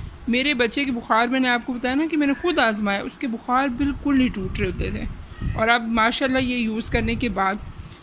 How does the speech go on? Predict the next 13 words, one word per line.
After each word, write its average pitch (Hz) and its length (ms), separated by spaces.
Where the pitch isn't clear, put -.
और 240 140
मैं 262 160
तकरीबन 269 420
अब 262 200
वीक 240 320
में 269 100
ना 285 160
दो 254 240
तीन 254 240
दफ़ा 240 260
मगरिब 226 440
के 170 100
बाद 185 300